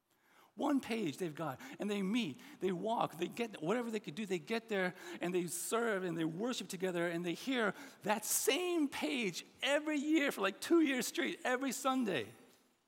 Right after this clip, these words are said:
That's all the information they've got. And yet their faith goes well beyond what we see here. Not just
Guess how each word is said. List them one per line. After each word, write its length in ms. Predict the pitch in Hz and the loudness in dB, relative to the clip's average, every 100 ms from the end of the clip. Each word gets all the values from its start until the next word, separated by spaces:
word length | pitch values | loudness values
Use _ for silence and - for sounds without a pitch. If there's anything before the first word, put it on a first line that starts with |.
| _ _ _ _ _ _ _ _ _ - | _ _ _ _ _ _ _ _ _ 6
That's 220 | 262 262 | 6 8
all 180 | 339 311 | 6 8
the 100 | 320 | 6
information 460 | 311 285 277 233 | 6 6 6 4
they've 180 | 226 226 | 2 2
got. 360 | 311 330 170 - - - _ _ _ _ _ _ _ _ _ _ _ _ _ _ _ _ _ _ _ _ _ _ _ _ _ _ | 6 6 4 -4 -18 -20 _ _ _ _ _ _ _ _ _ _ _ _ _ _ _ _ _ _ _ _ _ _ _ _ _ _
And 140 | 151 147 | -8 -4
yet 260 | 208 175 | -4 -4
their 160 | 135 175 | -6 -6
faith 640 | - - 196 208 214 - - - - - - | -8 -8 -4 -4 -4 -10 -20 -20 -20 -20 -6
goes 300 | 170 160 123 | -4 -4 -6
well 520 | 123 185 233 233 208 | -4 0 0 0 -2
beyond 640 | 156 156 143 123 110 98 - _ - _ | -2 -2 -2 -2 -6 -10 -16 _ -20 _
what 160 | 135 | -4
we 160 | 120 117 | -4 -6
see 300 | - - 107 | -8 -6 -6
here. 340 | 117 107 87 - _ _ _ _ _ _ _ _ _ _ _ _ _ _ _ _ _ _ _ _ _ _ _ _ _ _ _ _ _ _ _ _ _ _ _ _ _ _ _ - | -6 -8 -8 -18 _ _ _ _ _ _ _ _ _ _ _ _ _ _ _ _ _ _ _ _ _ _ _ _ _ _ _ _ _ _ _ _ _ _ _ _ _ _ _ -6
Not 220 | 196 240 | -6 -4
just 200 | 196 - | -10 -12